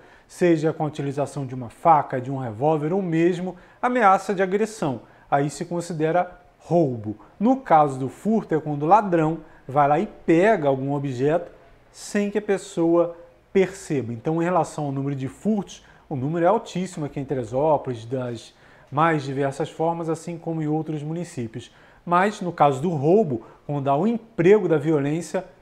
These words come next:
felizmente ainda é baixíssima essa estatística aqui em Teresópolis. E falando em furto, foi registrado na delegacia de polícia um caso de furto em uma escola do terceiro distrito do município, uma escola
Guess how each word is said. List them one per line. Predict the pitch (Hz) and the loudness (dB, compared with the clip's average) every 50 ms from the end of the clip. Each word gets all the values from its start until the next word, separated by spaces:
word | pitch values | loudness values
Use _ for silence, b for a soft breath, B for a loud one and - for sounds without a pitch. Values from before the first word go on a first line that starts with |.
| _ _ _ | _ _ _
felizmente | _ - - 180 185 175 160 147 147 151 156 160 160 156 | _ -2 0 0 2 2 0 -2 -2 -2 -2 -2 -4 -4
ainda | 170 165 160 156 165 | -6 -4 -2 -2 -4
é | |
baixíssima | 151 143 175 190 214 208 - - - 160 160 160 165 - 175 165 156 B B B B B B | 0 2 4 4 2 0 -4 -8 -8 -6 -6 -6 -8 -8 -8 -8 -8 B B B B B B
essa | - 143 135 - 160 | -6 -6 -6 -6 -8
estatística | 147 - - 175 151 - - - 143 143 139 139 - - - 151 139 B B B B B B | -10 -4 -2 -2 -2 -2 -4 -6 -8 -6 -6 -8 -10 -6 -4 -4 -4 B B B B B B
aqui | - 139 127 - - - | -2 -2 -2 -4 -6 -6
em | 143 139 135 | -6 -6 -6
Teresópolis. | - 156 147 160 156 127 120 117 98 101 - - 110 110 - - b b b b b | -4 -2 -2 -2 -2 -2 -4 -6 -8 -8 -10 -10 -10 -10 -12 -14 b b b b b
E | - 262 | 0 0
falando | 254 - - 185 165 160 151 147 139 151 | 2 4 4 4 4 2 0 -2 -2 -2
em | 160 165 | -4 -4
furto, | 160 - - 214 220 240 240 233 - - 233 226 226 226 - _ _ _ _ _ _ _ - - _ _ _ _ _ _ _ _ | -8 -2 2 4 4 4 4 2 -2 -4 -2 -2 -4 -6 -12 _ _ _ _ _ _ _ -20 -20 _ _ _ _ _ _ _ _
foi | _ - 175 190 196 | _ 2 4 4 4
registrado | 196 165 170 160 - - 165 156 156 151 135 143 | 4 2 -2 -6 -4 2 4 6 6 6 4 0
na | 143 147 | -2 -2
delegacia | 135 147 147 139 143 139 135 - - 143 | -2 -2 -2 0 0 -2 -2 -2 -4 -6
de | 131 135 | -6 -6
polícia | - - 143 175 202 - - 165 | -6 -6 -4 -4 -4 -4 -6 -4
um | 139 | 0
caso | - 160 151 151 143 | 2 4 4 4 2
de | 131 135 | -4 -6
furto | 117 - - - 214 220 180 - - 131 B B B B B B | -8 -6 -2 0 0 0 0 0 -4 -10 B B B B B B
em | - 185 | 0 0
uma | 196 208 208 202 | 2 2 0 0
escola | 175 - - - - 165 165 170 175 180 180 175 175 175 175 170 170 | -2 -4 -8 -6 -2 2 4 4 6 4 4 4 4 4 4 2 2
do | 156 151 170 180 180 180 180 | 0 -2 -2 -2 -2 -2 -4
terceiro | 180 - 220 - - - 240 262 262 262 | -4 -4 -4 -4 -2 -2 0 0 0 0
distrito | 214 208 196 - - - 185 196 196 - 196 | -2 -4 -6 -8 -6 -4 -2 -2 -2 -2 -4
do | 170 180 | -4 -2
município, | 190 196 202 196 - - - 185 160 131 147 139 | -2 -2 -4 -4 -6 -6 -4 -4 -4 -4 -4 -4
uma | 131 143 147 | -4 -4 -4
escola | 147 - - - 156 160 170 175 170 165 B B | -6 -8 -6 -2 2 2 4 4 4 2 B B